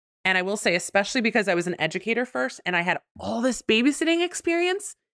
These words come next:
I'm like, "I got this." And I've, I will never forget, first night home, first baby from the hospital. They, uh, the whole time we, we were in the hospital five days 'cause I had a C-section. And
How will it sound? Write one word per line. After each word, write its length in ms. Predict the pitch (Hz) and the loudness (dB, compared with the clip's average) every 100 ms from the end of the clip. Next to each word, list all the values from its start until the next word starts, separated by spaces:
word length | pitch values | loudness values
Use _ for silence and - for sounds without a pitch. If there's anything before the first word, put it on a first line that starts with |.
| _ - | _ -2
I'm 80 | 330 | 2
like, 160 | 381 - - | 2 0 -2
"I 200 | 233 285 | -2 0
got 320 | 180 180 - | -2 -2 -2
this." 400 | 123 - - - _ _ _ - | -4 -4 -14 -14 _ _ _ -2
And 120 | 220 | 0
I've, 280 | 220 190 180 - | 2 -2 -8 -10
I 160 | - 220 | 0 0
will 160 | 208 202 | 2 2
never 380 | 196 190 190 | 4 4 2
forget, 400 | 196 202 180 165 - | -2 0 0 0 0
first 260 | 196 196 - | 2 2 2
night 180 | 226 190 | -2 0
home, 300 | 196 185 180 | 0 0 0
first 280 | 180 180 - | 0 0 0
baby 240 | 170 160 | -2 -2
from 180 | - 151 | -6 -8
the 60 | |
hospital. 580 | 151 135 - - - - _ _ _ _ _ 185 | -6 -8 -8 -12 -10 -12 _ _ _ _ _ 0
They, 120 | 196 | 2
uh, 100 | 180 | 2
the 120 | 170 | 0
whole 260 | 185 - 254 | 0 2 0
time 180 | 247 226 | 2 -2
we, 80 | 220 | 0
we 120 | 175 | 0
were 40 | |
in 60 | 185 | 0
the 80 | 175 | 0
hospital 280 | 160 - | -2 -4
five 220 | 147 143 139 | -2 -2 0
days 220 | 143 139 | -2 -4
'cause 160 | 135 | -10
I 20 | 143 | -8
had 140 | 139 | -8
a 40 | |
C-section. 640 | 131 131 131 127 - - 160 _ _ _ _ | -6 -6 -4 -6 -6 -12 -12 _ _ _ _
And 400 | 170 160 151 151 | 0 2 0 -2